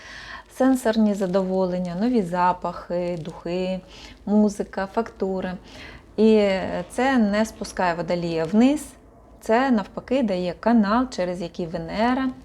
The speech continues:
а ми пам'ятаємо, що Венера — це задоволення, любов і гроші, тож це канал,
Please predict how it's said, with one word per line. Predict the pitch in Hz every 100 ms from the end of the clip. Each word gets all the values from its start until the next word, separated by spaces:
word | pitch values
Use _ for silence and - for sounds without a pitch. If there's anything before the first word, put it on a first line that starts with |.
| -
а | 185
ми | 214 226 226
пам'ятаємо, | 226 185 202 247 247 160 165 165
що | 180 214
Венера — | 202 196 175 170
це | - 165
задоволення, | 160 160 165 202 285 285 214
любов | 175 180 196 180 -
і |
гроші, | 165 196 262 - 349 - - -
тож | 208 -
це | - 208 185
канал, | - 170 156 170 226 302